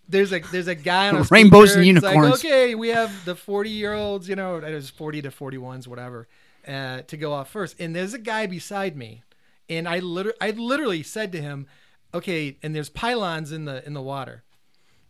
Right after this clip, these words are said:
Speaker 1: And I said, "Okay, are we the orange pylons?" And he kinda laughed. He said, "No, we're the green." And I'm like, "And the green are much shorter than the orange."
Speaker 2: Yeah.
Speaker 1: I'm like, "Oh, okay." <laughs> Cool. This is gonna be easy, right?
Speaker 2: Right.
Speaker 1: So,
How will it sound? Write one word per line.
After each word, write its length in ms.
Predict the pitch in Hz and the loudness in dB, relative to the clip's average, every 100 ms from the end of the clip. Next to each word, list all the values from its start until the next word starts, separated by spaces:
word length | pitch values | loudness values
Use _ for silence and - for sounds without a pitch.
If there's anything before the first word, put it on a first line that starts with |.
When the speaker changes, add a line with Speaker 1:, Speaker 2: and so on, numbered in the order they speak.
| _ | _
Speaker 1:
And 120 | 156 156 | -8 -8
I 60 | |
said, 180 | 147 156 | -6 -8
"Okay, 360 | 147 147 143 165 147 | -8 -10 -8 -8 -8
are 100 | 151 | -10
we 180 | 151 220 | -8 -8
the 180 | 226 185 | -10 -12
orange 420 | 160 156 185 220 - | -10 -8 -8 -8 -10
pylons?" 720 | 226 226 226 226 233 220 _ _ _ _ _ | -8 -6 -6 -8 -10 -14 _ _ _ _ _
And 260 | 165 160 160 | -8 -8 -8
he 300 | 151 185 156 _ _ _ | -10 -12 -12 _ _ _
kinda 220 | 220 196 | -12 -8
laughed. 240 | 147 147 | -8 -10
He 20 | |
said, 140 | - 170 | -12 -10
"No, 100 | 190 | -10
we're 100 | 175 | -10
the 80 | 143 | -10
green." 360 | 165 196 151 - | -8 -8 -8 -8
And 240 | 156 160 | -8 -8
I'm 160 | 170 190 | -8 -8
like, 180 | 190 - | -8 -10
"And 80 | 170 | -12
the 40 | |
green 260 | 156 294 359 | -8 -6 -6
are 60 | |
much 180 | 185 190 | -6 -6
shorter 480 | - - 247 175 135 | -6 -8 -8 -8 -10
than 160 | 151 156 | -10 -10
the 80 | |
orange." 500 | 147 180 220 139 - _ _ _ _ _ _ _ | -10 -10 -10 -12 -18 _ _ _ _ _ _ _
Speaker 2:
Yeah. 180 | 156 208 | 2 4
Speaker 1:
I'm 80 | 208 | 2
like, 180 | 302 302 | 0 2
"Oh, 180 | 185 214 | 2 -2
okay." 320 | 277 302 - _ _ _ _ | 0 0 0 _ _ _ _
<laughs> 80 | - - _ _ - | -16 -16 _ _ -10
Cool. 420 | 247 339 180 - - | -4 -2 -4 -8 -14
This 100 | 269 | -10
is 80 | - | -4
gonna 140 | 233 | -4
be 160 | - 262 | -4 -6
easy, 340 | 311 220 127 _ - - | -6 -6 -8 _ -14 -2
right? 140 | 180 | 6
Speaker 2:
Right. 220 | 175 190 - _ _ _ | 8 6 2 _ _ _
Speaker 1:
So, 360 | - 226 208 180 | -8 -4 -2 -4